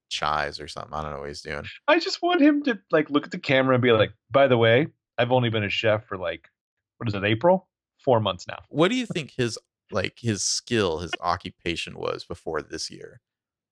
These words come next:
Speaker 1: Like, D J?
Speaker 2: <sighs> I don't know. I don't know, like, brain surgeon? The guy, the guy that negotiates when people have been, like, taken hostage by, like, foreign terrorists? I don't know. Something intense. Stockbroker?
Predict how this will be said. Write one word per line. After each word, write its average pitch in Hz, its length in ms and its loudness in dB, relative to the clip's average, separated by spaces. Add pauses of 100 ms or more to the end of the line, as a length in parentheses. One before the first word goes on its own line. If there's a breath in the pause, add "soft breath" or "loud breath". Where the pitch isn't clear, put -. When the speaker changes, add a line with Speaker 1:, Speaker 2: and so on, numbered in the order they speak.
(140)
Speaker 1:
Like, - 220 -6
D 95 180 0
J? 104 300 2
Speaker 2:
<sighs> 107 40 -10
I 165 80 4
don't 165 180 4
know. 123 380 2 (300)
I 175 60 4
don't 139 140 2
know, 120 120 4
like, 110 160 4
brain 123 220 2
surgeon? 170 480 2 (1300)
The 147 60 2
guy, 156 340 6
the 160 100 -2
guy 160 180 4
that 156 140 -2
negotiates 117 640 -4
when 120 120 -10
people 117 240 -8
have 101 60 -10
been, 107 120 -2
like, 90 240 -4
taken 110 260 0
hostage 104 560 0
by, 87 160 4
like, 82 200 -4
foreign 101 260 0
terrorists? 107 400 4
I 127 100 2
don't 101 140 0
know. 82 160 -6
Something 135 340 -2
intense. 90 540 -10 (920)
Stockbroker? 131 680 2